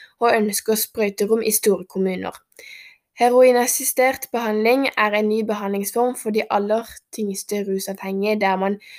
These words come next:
bruker syntetisk framstilt heroin. Målet er å hjelpe dem til å oppnå bedre livskvalitet. Rødt vil sørge for rusfrie møteplasser og tidlig hjelp til barn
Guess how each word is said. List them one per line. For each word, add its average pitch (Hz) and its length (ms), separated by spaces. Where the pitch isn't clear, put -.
bruker 208 400
syntetisk 214 840
framstilt 208 640
heroin. 185 480
Målet 226 300
er 233 80
å 240 80
hjelpe 220 340
dem 220 280
til 220 160
å - 100
oppnå 208 300
bedre 190 360
livskvalitet. - 840
Rødt 262 200
vil 277 160
sørge 226 400
for 220 160
rusfrie 220 480
møteplasser 226 840
og 240 300
tidlig 208 340
hjelp 208 260
til 208 160
barn 202 300